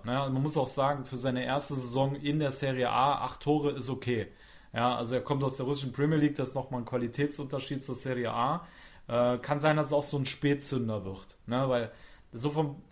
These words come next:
Spielerprofil feiere ich den Spieler, aber wie gesagt, wenn man sich anschaut, was da kommuniziert wird in Rom, welche Ambitionen der Verein hat, dann verstehe ich den Transfer bis dato, äh, nicht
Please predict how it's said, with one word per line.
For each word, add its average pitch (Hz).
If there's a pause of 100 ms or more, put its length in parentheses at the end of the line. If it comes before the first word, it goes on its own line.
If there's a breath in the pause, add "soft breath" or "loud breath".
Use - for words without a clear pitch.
(120)
Spielerprofil 175
feiere 185
ich 196
den 190
Spieler, 151
aber 127
wie 135
gesagt, 135
wenn 135
man 131
sich 135
anschaut, 151
was 143
da 151
kommuniziert 139
wird 135
in 110
Rom, 107
welche 117
Ambitionen 156
der 123
Verein 107
hat, - (420 loud breath)
dann 120
verstehe 135
ich 131
den 117
Transfer 123 (580 soft breath)
bis 135
dato, 135 (100)
äh, 110
nicht 117